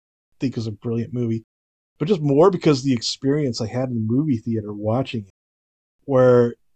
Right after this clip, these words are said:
this was, like, I think the very peak of Arnold Schwarzenegger's career. And I remember being kind of blown away, like, going to see this in a movie theater, at how much like a, like a rock concert it felt.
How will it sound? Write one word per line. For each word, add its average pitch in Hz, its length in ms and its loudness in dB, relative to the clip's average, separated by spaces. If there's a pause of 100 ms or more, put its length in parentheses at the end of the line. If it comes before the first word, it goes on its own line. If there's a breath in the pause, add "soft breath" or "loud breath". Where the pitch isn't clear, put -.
(260)
this 185 240 4
was, 170 180 4
like, 143 200 4 (480)
I 139 80 0
think 156 240 0 (120)
the 127 100 -6
very 202 260 4
peak - 420 -6
of 123 220 -4
Arnold 143 240 2
Schwarzenegger's 123 680 -4
career. 120 580 -4 (800)
And 143 140 2
I 185 40 2
remember 269 200 -2
being 190 160 -2
kind 160 180 0
of 120 80 -4
blown 139 320 2
away, 131 440 2
like, 104 180 -10
going 156 220 -2
to 156 60 -6
see 170 120 0
this 147 200 0
in 131 80 -4
a - 20 -2
movie 131 260 0
theater, 107 380 -10 (420)
at 123 100 -6
how 170 120 -2
much 226 200 0
like 147 200 2
a, 131 40 -2
like 117 220 -4
a 104 160 -4
rock 131 260 2
concert 110 520 -10
it 110 120 -8
felt. - 480 -10